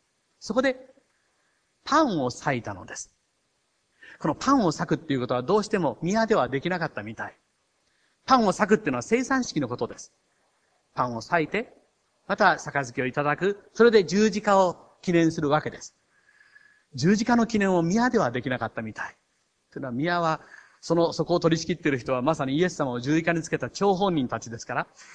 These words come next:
そこで十字架を記念するその式はどうもやりにくかったのでしょうか。それともパンをですね、手に入れることがなかなか難しいからなんでしょうか。家でそれはしたようです。それぞれの家で生産式を行って、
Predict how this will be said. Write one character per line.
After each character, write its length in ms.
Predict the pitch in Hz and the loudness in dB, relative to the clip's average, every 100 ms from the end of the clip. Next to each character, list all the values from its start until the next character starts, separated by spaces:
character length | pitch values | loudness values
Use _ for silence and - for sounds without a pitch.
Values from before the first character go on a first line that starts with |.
| - | -16
そ 120 | - | 0
こ 100 | 170 | 6
で 100 | 247 | 6
十 220 | 175 185 196 | 6 4 2
字 100 | 190 | 6
架 140 | 185 | 6
を 60 | 175 | 6
記 120 | 180 | 2
念 180 | 180 165 | 2 2
す 100 | 160 | 2
る 100 | 147 | 2
そ 100 | 175 | 0
の 120 | 170 | -2
式 240 | - 170 | -2 2
は 160 | 151 139 - - | 4 4 -4 -8
ど 300 | 147 185 180 | -2 2 2
う 20 | |
も 80 | 175 | 2
や 120 | 151 | 2
り 100 | 147 | 0
に 80 | 139 | -2
く 80 | - | -4
か 80 | |
っ 60 | 123 | -8
た 100 | 120 | -6
の 100 | 110 | -8
で 60 | 110 | -10
し 100 | 113 | -14
ょ 60 | |
う 40 | 107 | -14
か。 140 | - _ _ _ _ _ _ _ _ _ _ _ | -18 _ _ _ _ _ _ _ _ _ _ _
そ 100 | 139 | -6
れ 40 | |
と 80 | 131 | -6
も 140 | 123 | -8
パ 220 | 120 190 175 | -4 0 0
ン 100 | 135 | 0
を 80 | |
で 80 | 117 | -4
す 100 | - | -4
ね、 200 | 135 131 - - _ | -4 -4 -6 -20 _
手 100 | - | -4
に 80 | 135 | -2
入 80 | 123 | -2
れ 80 | 131 | -4
る 100 | 127 | -4
こ 80 | 123 | -6
と 100 | 120 | -6
が 220 | 120 113 | -6 -6
な 120 | 139 127 | -10 -8
か 80 | |
な 100 | 131 | -8
か 120 | 127 127 | -8 -8
難 260 | 123 143 | -8 -8
し 140 | 131 143 | -8 -8
い 60 | |
か 80 | 123 | -6
ら 100 | 120 | -6
な 80 | 117 | -6
ん 60 | 110 | -8
で 60 | |
し 100 | 107 | -10
ょ 40 | 113 | -12
う 80 | 110 | -6
か。 240 | 131 131 - - - - _ _ | -6 -6 -10 -20 -20 -20 _ _
家 260 | 208 226 190 | -6 -2 0
で 140 | 233 | 0
そ 100 | 226 | 0
れ 80 | 127 | 0
は 140 | 117 113 | 0 -2
し 60 | |
た 120 | 117 | -6
よ 160 | 110 110 | -6 -6
う 20 | |
で 100 | 120 | -10
す。 120 | - - - _ _ | -16 -20 -20 _ _
そ 180 | - 208 | -4 2
れ 100 | 240 | 2
ぞ 100 | 214 | 2
れ 180 | 208 185 | 0 0
の 40 | |
家 320 | 175 214 214 | 0 4 6
で 320 | 220 226 214 - - _ _ _ | 6 6 4 0 -16 _ _ _
生 280 | - - 147 | -16 -4 -4
産 240 | 131 127 120 | -2 -6 -6
式 240 | - 117 | -8 -8
を 100 | 117 | -6
行 100 | 127 | -4
っ 120 | 127 | -6
て、 320 | - 160 175 | -6 -8 -10